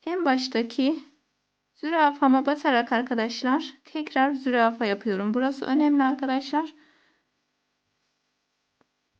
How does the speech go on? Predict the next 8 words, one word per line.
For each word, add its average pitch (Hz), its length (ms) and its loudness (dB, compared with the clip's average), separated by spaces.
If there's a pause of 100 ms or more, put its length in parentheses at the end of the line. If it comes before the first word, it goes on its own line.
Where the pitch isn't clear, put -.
(280)
Bu 392 280 4 (380)
baştaki 294 420 0
zürafaya 285 600 2
zürafa 302 400 2
yapacağız 302 540 0
ki 320 260 -2 (140)
zürafa 269 500 2
sayımız 262 440 2